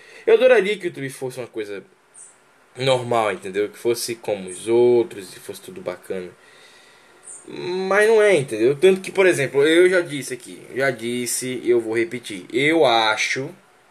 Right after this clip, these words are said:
que eu já vou desistir dessa porra. Ó,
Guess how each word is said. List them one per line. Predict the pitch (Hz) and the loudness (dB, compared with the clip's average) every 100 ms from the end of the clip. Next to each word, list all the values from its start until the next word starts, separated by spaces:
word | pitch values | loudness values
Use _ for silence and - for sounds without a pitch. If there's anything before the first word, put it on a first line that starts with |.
| _ _ _ _ _ _ _ _ _ _ _ _ _ _ | _ _ _ _ _ _ _ _ _ _ _ _ _ _
que | - | -2
eu | 240 | 0
já | 202 185 185 202 | 4 4 6 6
vou | 208 202 208 | 4 2 0
desistir | 180 170 175 | 2 -4 -4
dessa | 190 208 | 0 -2
porra. | - 151 151 160 160 165 165 160 147 | 2 4 6 4 2 0 2 2 2
Ó, | 135 131 107 | 2 4 4